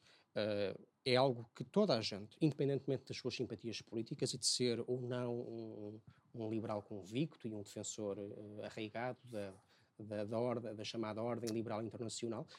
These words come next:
é algo que toda a gente tem a ver com, com, com a maior das preocupações. Porque significaria, não é? Significaria, nesse caso, uma, uma ordem internacional inteiramente vertical, inteiramente autoritária. E, aliás, nada democrática, não é? Quer dizer,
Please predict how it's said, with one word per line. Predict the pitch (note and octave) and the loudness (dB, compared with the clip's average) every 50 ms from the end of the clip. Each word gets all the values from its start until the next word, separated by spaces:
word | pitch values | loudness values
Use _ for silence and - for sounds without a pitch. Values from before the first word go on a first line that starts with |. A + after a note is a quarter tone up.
| - - | 4 6
é | F#3 | 6
algo | E3 D#3+ - - | 8 6 4 0
que | - - | -8 -2
toda | - A3 G3 D#3 | 0 2 2 4
a | |
gente | C3+ E3 D3 - | 2 2 2 4
tem | E3 | 2
a | C#3+ | 2
ver | A#2+ D3 D3 D3+ | 4 2 0 2
com, | - D#3 D#3 - | 2 0 0 0
com, | D3+ - D3+ D3 D3 C#3 | 0 -2 0 0 0 0
com | - C#3+ | 0 2
a | C#3 | 2
maior | C3+ C3 C3+ C#3 C#3 | 4 4 4 4 2
das | C#3+ C#3 | 0 0
preocupações. | - - D3 C#3 C#3 - F#3 F3+ - - B2+ B2+ - - _ _ - - - - - - _ - | 0 2 0 0 0 0 -2 -2 -2 -2 -4 -4 -6 -10 _ _ -20 -20 -20 -20 -20 -16 _ -4
Porque | D3 C3+ - - | 0 6 8 8
significaria, | - D#3+ D3 C3+ D3+ C3+ - D#3+ C#3+ - - D3 C3 B2+ B2 B2 C3 F3 G#3 - _ _ _ - | 8 8 8 8 8 8 8 4 4 6 6 6 6 6 6 4 2 2 -2 -8 _ _ _ -6
não | B2 G2+ | -4 -4
é? | G#2+ C#3 F#3 - _ _ _ _ | -4 -6 -8 -12 _ _ _ _
Significaria, | - - - C3 B2+ - - C3 - - A#2 A2+ A2 C3 D3 | -6 0 2 4 4 4 4 2 4 4 4 4 6 4 4
nesse | C#3 A2 - - - | 2 2 0 -2 -2
caso, | A#2+ A2+ B2+ D3 D3 - - | -2 -2 0 -2 -2 0 2
uma, | D#3 D3 C#3+ D3 C#3 | 4 6 6 6 6
uma | - C#3+ C#3 C#3 | 6 6 6 8
ordem | D3 D#3+ D#3 C3+ C#3+ | 8 8 8 8 6
internacional | C3 - C#3 C#3 C3+ - - D#3 D#3+ F#3+ | 6 6 4 4 4 4 4 6 6 8
inteiramente | A3+ G3+ - A#3+ A3 G#3 F#3+ F#3 D#3+ - | 6 8 8 6 6 6 6 4 2 0
vertical, | E3+ D3+ - F#3 - C#3+ C3 C3 - - | -2 -4 -4 -4 -2 -2 -4 -6 -2 2
inteiramente | - D#3+ - F#3 F3 F3+ F3 D#3+ F#3 | 4 4 6 6 6 6 6 6 4
autoritária. | F3 D3 - F3+ F3 E3+ E3+ - A#2 A#2+ A#2 B2+ C3 - _ _ _ _ _ _ _ _ _ _ _ _ _ _ _ _ _ _ _ _ - _ _ _ _ _ _ - | 2 2 2 2 2 2 2 2 0 0 -2 -6 -10 -16 _ _ _ _ _ _ _ _ _ _ _ _ _ _ _ _ _ _ _ _ -20 _ _ _ _ _ _ 4
E, | C3 | 4
aliás, | A#2+ A#2 A#2 A#2 D3+ E3+ - | 6 6 4 2 2 0 0
nada | D3 C3 A#2+ C3+ C#3 | 2 2 2 2 2
democrática, | B2+ E3 F3 F3 - C3 B2 - B2+ - - - | 2 2 0 0 -2 -6 -6 -6 -8 -10 -10 -12
não | A2+ A2+ | -12 -12
é? | - - - | -14 -14 -12
Quer | C3+ | -10
dizer, | B2 - D3 | -10 -10 -10